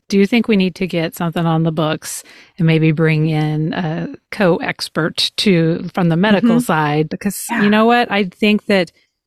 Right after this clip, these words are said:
Speaker 1: sadly the statistics are to the point where if it's not you, it's gonna be definitely someone in your close ring of friends who's gonna be
Speaker 2: Yeah.
Speaker 1: impacted by this. So it's a,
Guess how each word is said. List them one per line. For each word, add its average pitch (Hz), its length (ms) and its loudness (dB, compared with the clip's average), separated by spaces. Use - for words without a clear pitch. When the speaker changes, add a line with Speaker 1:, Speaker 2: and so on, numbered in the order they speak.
Speaker 1:
sadly 196 500 0
the 175 120 -2
statistics - 800 -6
are 165 400 -2
to 175 120 -8
the 170 120 -2
point 170 320 -2
where 165 400 -2
if 170 160 -6
it's 175 200 -4
not 214 220 0
you, 190 280 4
it's 170 140 -2
gonna 170 160 -2
be 165 220 -2
definitely 185 380 0
someone 170 300 0
in 165 120 0
your 160 180 -2
close - 1040 -2
ring 170 320 2
of 156 160 0
friends 156 580 -4
who's 160 100 0
gonna 160 180 -2
be 165 60 -6
Speaker 2:
Yeah. 170 80 -6
Speaker 1:
impacted - 460 -6
by 151 120 -4
this. - 220 -6
So - 160 -4
it's - 180 -6
a, - 540 -4